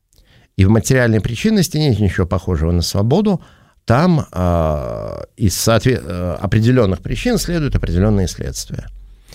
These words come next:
Это значит, что, а, мы не обладаем свободной волей и не можем обладать, потому что, а, в материалистической картине мира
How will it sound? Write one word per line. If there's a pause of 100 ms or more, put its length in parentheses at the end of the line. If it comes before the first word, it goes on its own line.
Это
значит,
что, (600)
а,
мы
не
обладаем
свободной
волей
и
не
можем
обладать, (600)
потому
что, (320)
а,
в
материалистической
картине
мира